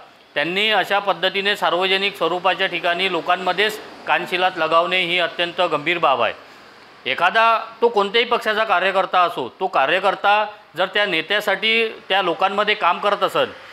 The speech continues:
आणि त्या लो-, त्या नेत्याचं नाव मोठं व्हावं याच्यासाठी तो धडपड करत असेल आणि एकीकडे त्याच कार्यकर्त्याला, त्याच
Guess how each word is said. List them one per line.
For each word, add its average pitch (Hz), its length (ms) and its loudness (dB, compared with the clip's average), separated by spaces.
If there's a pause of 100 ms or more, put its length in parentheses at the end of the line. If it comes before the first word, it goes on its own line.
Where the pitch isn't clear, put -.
(240)
आणि 214 420 0 (320)
त्या 190 100 2
लो-, 175 480 -4
त्या 196 100 2
नेत्याचं 202 760 2
नाव 165 260 2
मोठं 196 260 0
व्हावं 202 320 4
याच्यासाठी 196 420 0
तो 208 140 -2
धडपड 170 340 2
करत 185 280 0
असेल 139 240 -2 (340)
आणि 151 240 2
एकीकडे 214 540 0 (420)
त्याच 233 240 2
कार्यकर्त्याला, 202 800 2
त्याच 208 260 0